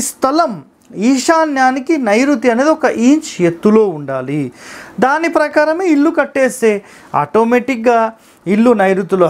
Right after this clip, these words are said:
హైట్ అవుతుంది, ఈశాన్యంలో స్లోప్ అవుతుంది. చాలామంది యొక్క ఉద్దేశం ఏంటంటే, "సార్ మీరు చెప్పింది ఇట్లా ఓకే, కానీ చాలామంది ఏం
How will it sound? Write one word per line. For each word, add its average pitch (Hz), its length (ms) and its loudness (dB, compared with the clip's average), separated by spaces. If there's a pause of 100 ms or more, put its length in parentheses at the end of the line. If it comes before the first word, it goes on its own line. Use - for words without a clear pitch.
హైట్ 214 260 2
అవుతుంది, 214 460 -2 (180)
ఈశాన్యంలో 180 560 -2 (120)
స్లోప్ 294 360 0
అవుతుంది. 226 440 -6 (600)
చాలామంది 320 680 0
యొక్క 302 180 -4 (160)
ఉద్దేశం 269 380 -2 (100)
ఏంటంటే, 143 440 -4 (720)
"సార్ 302 180 2 (100)
మీరు 277 260 4
చెప్పింది 285 480 -2
ఇట్లా 208 180 0 (140)
ఓకే, 156 200 -4 (140)
కానీ 311 140 -2 (100)
చాలామంది 294 480 0
ఏం 190 60 -2